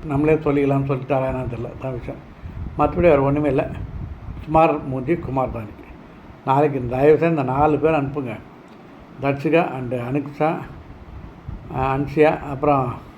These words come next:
அந்த ஜெஃப்ரி and சத்யா, நாலு பேர் அனுப்புங்க. கொஞ்சம் டிஷன் டிஷன் நடக்கட்டும்,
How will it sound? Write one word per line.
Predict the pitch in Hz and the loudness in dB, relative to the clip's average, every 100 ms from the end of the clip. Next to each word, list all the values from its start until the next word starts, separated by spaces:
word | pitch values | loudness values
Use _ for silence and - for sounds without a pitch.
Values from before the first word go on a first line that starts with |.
| - 143 | -12 -8
அந்த | 127 127 127 120 120 - - - - - - 117 | -2 -2 -2 -4 -8 -12 -14 -18 -20 -20 -14 4
ஜெஃப்ரி | 160 165 175 180 | 6 6 6 4
and | 135 | 2
சத்யா, | - 135 156 135 | 0 0 2 2
நாலு | 127 131 | 2 0
பேர் | 127 165 139 | 2 2 2
அனுப்புங்க. | 131 120 107 - - - - - | -2 -6 -8 -14 -20 -20 -6 0
கொஞ்சம் | 170 156 | 2 4
டிஷன் | 151 160 196 | 2 0 2
டிஷன் | 175 151 139 | 0 2 0
நடக்கட்டும், | 139 139 127 | 2 0 -2